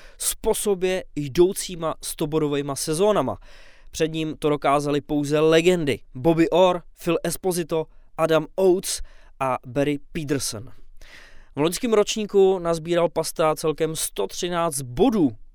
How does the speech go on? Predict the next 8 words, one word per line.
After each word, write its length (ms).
za 80
šedesát 460
jedna 200
gólů 460
a 100
padesát 460
dva 160
nahrávek. 680